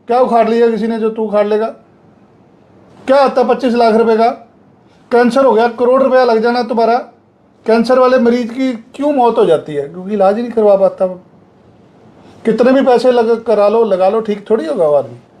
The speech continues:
जिसको बीपी की problem होगी, sugar की होगी, वो तो उसकी उम्र कम हो रही है, Slow poison की तरह बंदा ख़त्म हो जाता है। अगर आप सुबह कनाडा चले गए,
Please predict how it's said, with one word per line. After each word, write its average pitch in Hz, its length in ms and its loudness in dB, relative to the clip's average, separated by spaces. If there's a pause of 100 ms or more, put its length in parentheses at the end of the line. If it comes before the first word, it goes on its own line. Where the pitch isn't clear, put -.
(520)
जिसको 220 280 0
बीपी 220 320 0
की 247 100 -2
problem 233 440 2
होगी, 214 280 0
sugar 226 380 0
की 233 80 -4
होगी, 202 280 0
वो 233 180 -4
तो 214 140 -8
उसकी 214 280 -8
उम्र 226 240 -2
कम 226 220 0
हो 185 100 2
रही 160 120 -6
है, 247 120 2
Slow 208 300 0
poison 185 420 0
की 185 180 -10
तरह 180 280 0
बंदा 165 280 -6
ख़त्म 202 360 -2
हो 208 100 0
जाता 143 260 0
है। 127 120 -6 (1500)
अगर 302 260 4
आप 269 200 2
सुबह 247 260 2
कनाडा 220 360 0
चले 254 380 2
गए, 165 280 -6